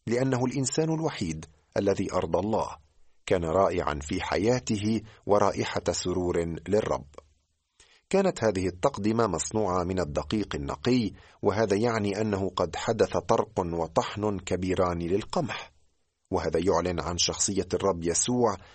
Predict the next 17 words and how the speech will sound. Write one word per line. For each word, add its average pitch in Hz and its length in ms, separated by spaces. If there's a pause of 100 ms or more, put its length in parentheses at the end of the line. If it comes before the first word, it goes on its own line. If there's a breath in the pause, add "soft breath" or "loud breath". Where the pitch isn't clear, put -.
(120 loud breath)
النقية 131 640
الكاملة 127 760
والمتزنة. 101 920 (640)
كان 95 180
الوحيد 82 680
الصحيح - 640
من 107 120
جميع 104 440
النواحي، 151 560 (580)
فالخطية 135 720 (280 loud breath)
قد 110 180
جعلت 123 600
الجنس 107 500
البشري 110 760
أخرقا 123 480
متحيزا 120 1080 (340 loud breath)
ومعاقا 131 680